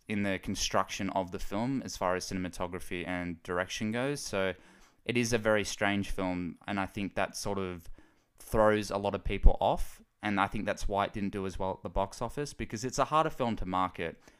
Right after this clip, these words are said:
If you've watched the trailer for this film, I think you know exactly what you're getting into. I think it's a fantastic trailer too, which is a very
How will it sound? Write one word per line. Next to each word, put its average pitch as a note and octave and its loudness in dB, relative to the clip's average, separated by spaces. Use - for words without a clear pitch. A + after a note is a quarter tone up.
If A2+ -6
you've C3+ 0
watched C3 2
the G#2 0
trailer G2 0
for - -14
this G2+ -4
film, G2 -2
I G2+ -4
think G#2+ -4
you A2 -4
know F#2+ -2
exactly F#2 -4
what F#2 -4
you're F#2 -12
getting F2+ -6
into. A2 -6
I A2 4
think A2 0
it's - -6
a F#2 -8
fantastic F#2 -2
trailer F#2 0
too, F#2 -4
which - -8
is F#2+ -6
a F2+ -2
very G#2 2